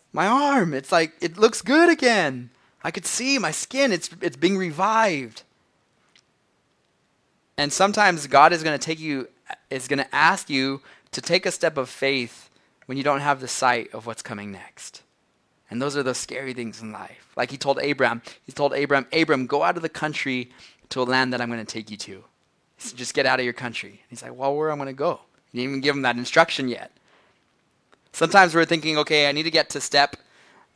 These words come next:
a hundred. I'm on step one. So, uh,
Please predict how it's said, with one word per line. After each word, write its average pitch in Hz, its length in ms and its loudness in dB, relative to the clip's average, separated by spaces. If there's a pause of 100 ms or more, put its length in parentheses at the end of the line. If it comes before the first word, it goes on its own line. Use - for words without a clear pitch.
(1000)
a 127 80 -2
hundred. 147 560 -2 (720)
I'm 127 180 0
on 147 120 0
step - 280 0
one. 131 480 -2 (1000)
So, 127 500 2 (1300)
uh, 131 180 -4